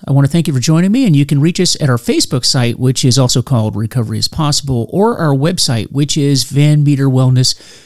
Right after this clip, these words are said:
solutions dot com. And this episode is sponsored by F H E Health, a substance abuse and mental health treatment center specializing in treatment for first responders' needs, including P T S D,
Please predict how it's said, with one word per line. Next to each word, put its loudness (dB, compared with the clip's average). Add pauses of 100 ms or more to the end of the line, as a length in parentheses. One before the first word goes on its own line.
(180)
solutions 0
dot -6
com. -8 (560)
And 2
this 0
episode 0
is 0
sponsored 0
by -2
F -2
H 0
E 2
Health, -2 (180)
a -2
substance 0
abuse 0
and 4
mental 2
health 0
treatment -2
center 0
specializing -2
in -6
treatment -4
for -12
first -4
responders' -2
needs, 2
including -2
P -4
T -2
S -2
D, -2